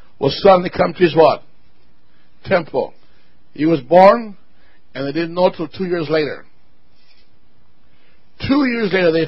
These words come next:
found out that he was born. When the wise men came, it was already late. It was two years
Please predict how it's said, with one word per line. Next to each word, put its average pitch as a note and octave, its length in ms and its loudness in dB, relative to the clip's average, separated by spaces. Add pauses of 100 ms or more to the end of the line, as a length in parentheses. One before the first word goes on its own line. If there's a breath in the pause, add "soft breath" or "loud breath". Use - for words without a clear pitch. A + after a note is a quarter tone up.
found D#3+ 300 2
out F3 240 2 (460)
that C#3 100 -4
he D#3 80 2
was D3 120 0
born. C#3 420 4 (920)
When D#3+ 220 0
the D3+ 80 -2
wise F#3+ 360 0
men F3 200 -6
came, F3 280 -4
it - 40 -14
was C#3 120 -10
already D3 200 -2
late. D#3 240 -4
It F#3+ 60 -14
was C3+ 200 -14
two D#3 60 -6
years D#3 180 -2